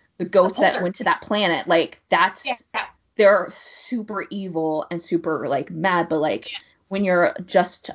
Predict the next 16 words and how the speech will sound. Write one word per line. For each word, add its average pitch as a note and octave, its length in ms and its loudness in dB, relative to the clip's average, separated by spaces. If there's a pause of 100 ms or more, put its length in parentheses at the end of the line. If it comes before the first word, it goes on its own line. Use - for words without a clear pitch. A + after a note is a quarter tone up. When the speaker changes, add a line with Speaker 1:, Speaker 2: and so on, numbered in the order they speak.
Speaker 1:
a F#3 120 0
fresh - 440 -2
ghost, D4 440 0
you're G3 120 2
a D#3+ 60 -2
trickster, B3 680 -2 (220)
and F3+ 240 2
you E3+ 120 2
also, E3+ 460 0 (360)
you G3 140 2
know, C#3+ 120 0
suck - 600 -4
the F3 100 2
life F3 340 4
force - 460 -8
away. D3+ 480 0